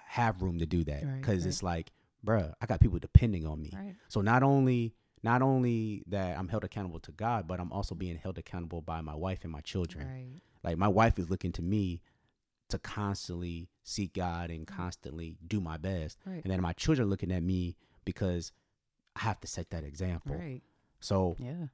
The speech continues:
Speaker 1: this, this is the best compa-,
Speaker 2: The
Speaker 1: I'm
Speaker 2: best,
Speaker 1: working
Speaker 2: yeah.
Speaker 1: in my best capacity
Speaker 2: Mm-hmm. As a
Speaker 1: when I,
Speaker 2: married man.
Speaker 1: because as a married man.
Speaker 2: Mm-hmm.
Speaker 1: So this what works best for me.
Speaker 2: Yeah.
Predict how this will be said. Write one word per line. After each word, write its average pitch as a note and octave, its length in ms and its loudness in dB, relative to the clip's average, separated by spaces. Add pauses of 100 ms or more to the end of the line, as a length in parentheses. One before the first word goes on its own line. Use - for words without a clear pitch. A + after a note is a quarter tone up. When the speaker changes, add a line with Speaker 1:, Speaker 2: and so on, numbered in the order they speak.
Speaker 1:
this, A#2 500 0 (120)
this B2+ 280 2
is G#2+ 260 -4 (400)
the - 100 -8
best G2 400 -2
compa-, - 300 -6
Speaker 2:
The C3+ 140 -4
Speaker 1:
I'm C3+ 80 4
Speaker 2:
best, A2+ 100 0
Speaker 1:
working A#2 300 2
Speaker 2:
yeah. G2+ 60 0
Speaker 1:
in F2+ 60 -4
my D#2+ 120 -6
best G2 360 -6
capacity G#2+ 680 -4
Speaker 2:
Mm-hmm. - 320 -12
As C3 40 -6
a G#2 40 -4
Speaker 1:
when - 140 2
I, B2 60 -4
Speaker 2:
married B2+ 180 -6
man. - 100 0
Speaker 1:
because F3 360 -2
as F#2+ 160 -2
a F2+ 80 -2
married F2 440 0
man. F2 520 -2
Speaker 2:
Mm-hmm. F#3+ 140 -6 (320)
Speaker 1:
So A2 180 4
this G2+ 320 2
what G2 200 0
works F2+ 260 -2
best - 380 0
for F2 140 -4
me. F2 500 -2
Speaker 2:
Yeah. - 60 -20